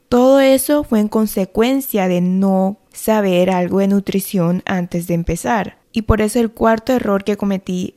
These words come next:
es confiar en todas esas dietas y menús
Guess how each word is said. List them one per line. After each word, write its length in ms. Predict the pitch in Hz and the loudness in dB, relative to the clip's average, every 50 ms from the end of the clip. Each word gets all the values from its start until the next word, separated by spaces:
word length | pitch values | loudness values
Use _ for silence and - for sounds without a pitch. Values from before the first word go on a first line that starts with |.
| - - | -10 -8
es 140 | 196 190 - | -8 -8 -6
confiar 580 | - 208 196 190 196 - 208 190 190 185 196 | -6 -4 -4 -4 -4 -4 -4 -2 -2 0 0
en 120 | 196 190 190 | -2 -2 -2
todas 320 | - 190 185 190 190 - | -4 -4 -4 -4 -4 -6
esas 240 | 196 190 - 202 190 | -8 -10 -8 -8 -8
dietas 600 | 180 180 196 202 202 196 - - 196 196 196 - | -6 -4 -2 -2 -2 -2 -2 -2 -2 -2 -2 -4
y 80 | 196 185 | -4 -4
menús 720 | 180 175 175 175 175 175 175 180 185 185 190 196 - - | -2 -2 -2 -2 -2 -2 0 0 0 -2 -2 -4 -6 -10